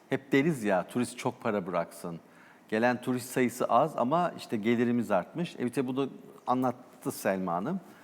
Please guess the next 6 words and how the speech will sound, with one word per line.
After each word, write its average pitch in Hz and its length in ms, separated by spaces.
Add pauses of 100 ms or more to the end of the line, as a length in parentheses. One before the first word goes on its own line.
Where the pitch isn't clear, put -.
(260)
E, 104 280 (960)
zengin 160 480
turistler 127 400
artık 101 340
Türkiye'ye 107 380
geliyor. 95 480